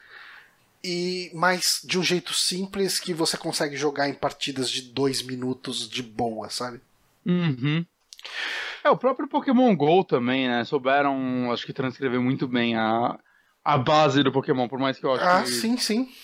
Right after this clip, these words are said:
Speaker 2: simplificaram demais algumas coisas.
Speaker 1: É, você,
Speaker 2: Né, eu
Speaker 1: o
Speaker 2: acho que
Speaker 1: lance da
Speaker 2: podia
Speaker 1: batalha Pokémon meio que não existe, né?
Speaker 2: É, então isso daí eu acho que foi um, um erro, porque o jogo se tornou pouco interessante depois de algum tempo.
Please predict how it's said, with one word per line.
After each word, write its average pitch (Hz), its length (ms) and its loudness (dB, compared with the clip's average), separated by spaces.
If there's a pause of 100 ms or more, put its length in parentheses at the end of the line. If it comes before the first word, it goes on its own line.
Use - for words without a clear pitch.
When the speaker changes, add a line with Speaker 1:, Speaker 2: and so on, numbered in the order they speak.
(260)
Speaker 2:
simplificaram 156 680 -2
demais 139 480 0
algumas 120 360 -2
coisas. 165 460 0
Speaker 1:
É, 285 120 2
você, 180 240 0
Speaker 2:
Né, 220 160 2
eu 185 40 2
Speaker 1:
o 131 40 2
Speaker 2:
acho 127 100 2
que 170 60 0
Speaker 1:
lance 185 240 0
da 180 100 6
Speaker 2:
podia 180 260 4
Speaker 1:
batalha 170 340 4
Pokémon 143 760 -6 (100)
meio 135 280 -2
que - 140 -10
não 131 160 -6
existe, 127 520 -4
né? 135 140 -12 (440)
Speaker 2:
É, 180 340 2
então 156 280 2
isso 147 180 -2
daí 151 180 6
eu 147 100 6
acho 139 100 0
que - 60 -18
foi 147 120 4
um, 135 220 4 (480)
um 214 180 8
erro, 220 280 6
porque 190 260 -2
o 185 60 2
jogo 170 240 0
se - 100 -10
tornou 160 240 0
pouco 160 220 -4
interessante 147 600 -2
depois 139 260 -2
de 123 40 -6
algum 123 180 -4
tempo. 170 400 0